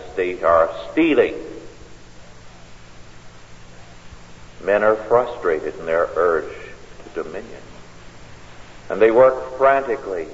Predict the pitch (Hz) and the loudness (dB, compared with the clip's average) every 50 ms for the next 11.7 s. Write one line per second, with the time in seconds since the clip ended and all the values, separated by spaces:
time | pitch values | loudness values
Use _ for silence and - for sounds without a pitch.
0 | - - - - 147 151 143 147 147 127 110 107 - - - 110 104 101 98 98 | -16 -18 -2 2 4 4 4 2 0 -4 -4 -4 -4 -6 -6 -4 -2 -2 -2 0
1 | 113 117 117 117 120 - 143 135 139 139 139 139 127 123 135 131 135 139 139 139 | 2 2 2 0 0 2 4 4 4 4 4 2 4 6 6 6 6 4 2 -2
2 | 135 139 139 135 127 110 95 92 - - - - - - - - 160 175 190 - | -2 0 2 4 4 4 4 2 0 -4 -8 -12 -14 -16 -2 2 4 4 4 4
3 | - 165 165 160 160 156 151 139 147 156 160 156 151 139 135 135 135 135 - - | 4 4 4 6 6 4 4 6 6 8 8 8 8 6 4 2 0 0 0 0
4 | 185 175 156 151 135 120 120 117 117 - - 127 117 113 113 113 113 123 117 110 | 2 4 4 4 2 0 -4 -6 -6 -4 2 4 6 6 6 6 4 2 0 0
5 | 104 107 107 104 104 101 107 104 101 101 - - - - - - - 175 175 180 | 2 0 0 2 2 2 2 2 2 2 0 -6 -12 -16 -16 -4 2 4 6 8
6 | 185 185 180 180 180 180 175 175 170 170 - - - 180 180 180 175 - 156 160 | 8 6 6 4 2 0 0 0 0 0 -2 2 4 6 6 6 6 4 2 0
7 | 151 - - 160 165 160 156 165 180 190 190 196 185 170 151 131 - - - - | -2 -2 2 2 4 4 4 4 4 4 4 4 4 6 4 4 2 0 -6 -10
8 | - - - - - - - - - - - - - - - - - - - - | -12 -14 -16 -16 -18 -18 -20 -20 -20 -20 -20 -20 -20 -20 -20 -20 -20 -20 -20 -20
9 | - - - - - 151 - 180 170 165 - - - - 190 190 - 185 170 151 | -20 -20 -10 -6 -4 0 4 6 6 6 6 4 4 4 4 6 6 4 0 0
10 | - 156 147 143 139 139 139 135 139 143 143 151 165 180 175 165 - - 151 143 | 0 0 0 0 0 -2 -2 -2 -2 -2 0 0 2 2 2 0 -2 0 2 4
11 | 143 135 - - 127 139 151 160 147 135 123 120 120 117 | 4 4 2 0 -2 0 2 4 4 4 2 0 -2 -6